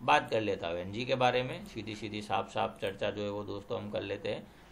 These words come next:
तो एनजी के अंदर जो है वो वन नाइंटी थ्री का लेवल जो है वो हमें ध्यान रखना है। वन नाइंटी थ्री का लेवल काट के दिन का बंद आता है तभी कोई अच्छी रैली हो सकती है। अ, वो लेवल अगर ऊपर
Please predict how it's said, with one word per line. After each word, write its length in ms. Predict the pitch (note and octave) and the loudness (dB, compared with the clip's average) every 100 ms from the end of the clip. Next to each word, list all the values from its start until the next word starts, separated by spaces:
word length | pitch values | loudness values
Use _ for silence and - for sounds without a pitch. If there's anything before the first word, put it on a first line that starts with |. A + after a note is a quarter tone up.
| - | -8
तो 380 | G#2 G#2 G#2 G#2+ A#2 | -2 0 2 2 0
एनजी 320 | A#2 A#2+ C#3+ | -2 0 0
के 100 | C#3+ | 2
अंदर 240 | C3 B2+ | 4 4
जो 120 | B2 | 4
है 80 | B2+ | 2
वो 140 | A#2+ A2+ | 4 2
वन 200 | G#2 A#2 | 2 0
नाइंटी 300 | A2+ A2 A2+ | -2 -2 -4
थ्री 160 | G#2+ | -2
का 120 | A2 | 2
लेवल 280 | G#2+ G#2 G2+ | 2 2 0
जो 120 | G2 | 2
है 80 | F#2 | 0
वो 140 | F2+ E2+ | 2 -2
हमें 160 | F2 | -4
ध्यान 260 | E2+ F#2+ A2 | -2 -2 -2
रखना 200 | A#2 C#3 | -2 -2
है। 80 | C3 | 0
वन 140 | G#2 | 0
नाइंटी 300 | G#2 G2 F#2+ | 0 -4 -4
थ्री 160 | F#2+ F2+ | -8 -4
का 100 | F#2 | -2
लेवल 260 | F2 E2+ E2+ | 0 -2 0
काट 280 | - A2 - | 2 2 2
के 120 | - | -2
दिन 220 | F#2+ F2 F2 | -2 -4 -4
का 120 | D#2+ | -4
बंद 260 | - A2 | -2 0
आता 200 | A2 G#2+ | 0 2
है 120 | A2+ F2 | 0 0
तभी 220 | E2+ F#2+ | -4 -2
कोई 180 | A2 G#2 | 0 0
अच्छी 340 | G2 - C#3+ - - - - | 0 -6 -8 -8 -16 -18 -8
रैली 260 | G2+ G#2 A#2 | -4 0 0
हो 200 | F#2 G2 | 0 -2
सकती 380 | G#2+ - B2 A#2+ | -4 -6 -2 0
है। 160 | - - - - | 0 -6 -14 -6
अ, 180 | F#2+ F#2+ | 0 2
वो 160 | A#2+ C3+ | 2 4
लेवल 280 | A#2 A2+ | 4 4
अगर 320 | A2 G#2+ A2 A2 | 4 6 4 2
ऊपर 340 | G#2 G#2 G2+ | -4 -2 -2